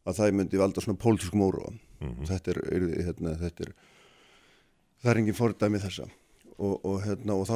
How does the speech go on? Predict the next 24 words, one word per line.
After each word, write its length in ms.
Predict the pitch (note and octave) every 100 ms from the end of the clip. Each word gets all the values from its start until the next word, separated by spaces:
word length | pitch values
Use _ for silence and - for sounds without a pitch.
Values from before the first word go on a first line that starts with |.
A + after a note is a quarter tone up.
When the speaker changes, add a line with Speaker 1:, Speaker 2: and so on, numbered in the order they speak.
| A2+
Speaker 1:
segir 220 | A#2+ G#2+
mér, 80 | G#2+ G#2+
eigum 100 | G#2
við 60 |
að 60 | G#2
láta 160 | G#2 D#2+
brjóta 480 | A2 C3 C3 - A2+
á 100 | B2+
þessu 480 | A#2+ D3 - - G#2 F2 -
máli, 380 | - C3 B2 D#2 - - - _ _ _ _ _ _ _ _ _ -
um 140 | A2
þessi 280 | G#2 A2+ A2
Speaker 2:
Já. 40 |
Speaker 1:
atriði 280 | G#2 F#2+ G2
sem 80 | G#2
þú 140 | G2 F#2
ert 160 | -
að 80 | F#2
nefna 260 | E2 - D#2
nákvæmlega, 560 | D#2 C#2+ D#2+ D#2+ E2 - _ _ _
hversu 320 | G#2 G2+ -
langt 320 | F#2 F#2+ - F2+
nær 240 | F#2 E2+
valdið, 400 | E2 D#2 - F#2